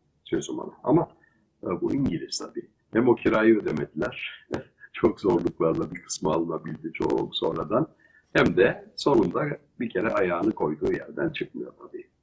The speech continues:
İngiliz. Yani o kadar zor bir dönem ki. E, şimdi gençliğinde böyle vehimli birisi değil. Çok ilginç bir şey. Hayatının ilk yarısında çok neşeli, ata binen, yüzen,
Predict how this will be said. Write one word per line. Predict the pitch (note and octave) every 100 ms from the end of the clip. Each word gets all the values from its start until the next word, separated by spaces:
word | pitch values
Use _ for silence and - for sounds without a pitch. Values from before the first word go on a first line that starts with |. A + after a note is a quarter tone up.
| -
İngiliz. | - - - - - - - -
Yani | D#3 G3+ -
o | -
kadar | - D#3+ D#3
zor | G#2+ - F#2+ G2
bir | F#2+ E2+ F2+
dönem | F2+ B2
ki. | A#2 - D2+ - _ _ _ _ _
E, | G#2+ F#2+
şimdi | F2+ D3+ D#3+ -
gençliğinde | B2 D#3 - E3 F3 E3+ E3
böyle | C#3 C#3 C3
vehimli | B2+ B2 C3+ B2+
birisi | A#2+ A#2+ - A2+
değil. | A#2 - - _ _ _ _
Çok | - -
ilginç | - - E2+ - -
bir |
şey. | - D#2
Hayatının | D#2+ G#2 B2+ - C3 C#3
ilk | D3+ -
yarısında | G#2 G2 - A2 B2
çok | - - G#2
neşeli, | F#2+ - G#2+ G2 - - _ _ _
ata | G#2 - A2+
binen, | A2 G#2 G2+ G#2 G2+ - -
yüzen, | F2+ A#2 A2 F#2+ A2